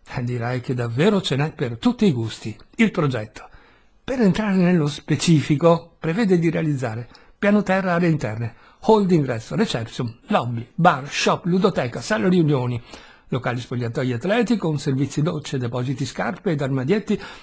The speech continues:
modo differenziato per adulti e bambini. Locali spogliatoi per istruttori, giudici con annessi servizi e docce. Una vasca principale al coperto di dimensione venticinque per sedici virgola cinque, profondità uno virgola otto,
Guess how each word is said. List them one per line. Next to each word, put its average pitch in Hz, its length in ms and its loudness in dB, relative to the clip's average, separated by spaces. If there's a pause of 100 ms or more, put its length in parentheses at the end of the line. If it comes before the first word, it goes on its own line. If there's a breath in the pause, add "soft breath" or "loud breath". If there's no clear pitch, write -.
(300 loud breath)
modo 147 300 2
differenziato 143 680 0
per 135 120 -2
adulti 175 320 2
e 160 60 0
bambini. 107 480 -6 (440 loud breath)
Locali 190 380 0
spogliatoi 185 600 0
per 170 100 -2
istruttori, 165 520 0
giudici 208 420 2
con 170 180 -2
annessi 170 300 0
servizi 147 400 -2
e 120 40 -4
docce. 104 280 -8 (360 loud breath)
Una 143 100 -2
vasca 165 280 -4
principale 165 560 0
al 147 80 -2
coperto 190 400 -2
di 165 140 2
dimensione 165 400 2
venticinque 185 560 0
per 151 140 -4
sedici 170 360 -2
virgola 156 280 -2
cinque, 208 320 2
profondità 170 520 -2
uno 185 200 4
virgola 160 340 2
otto, 202 260 -2